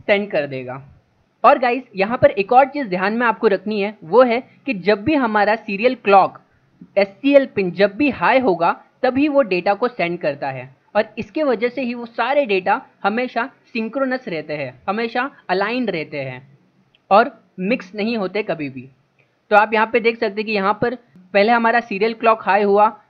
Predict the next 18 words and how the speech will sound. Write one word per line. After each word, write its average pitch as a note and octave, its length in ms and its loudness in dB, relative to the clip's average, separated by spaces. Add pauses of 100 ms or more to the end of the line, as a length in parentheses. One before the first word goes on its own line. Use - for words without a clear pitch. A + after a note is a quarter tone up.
तो G#3+ 60 2
इसने G3+ 240 -2
ज़ीरो E3+ 240 0
को A3+ 140 0
send F#3+ 260 -2
किया। F#3+ 220 -2 (200)
जब F#3 160 2
next F#3 300 -4
time A3+ 160 -2
serial G#3+ 260 -4
clock G#3+ 280 0
हाई F#3+ 180 2
हुआ, G3 240 4
तब G3 260 -4
वन E3+ 180 0
को A3+ 140 -2
send F#3+ 320 -6
किया। F3+ 180 -2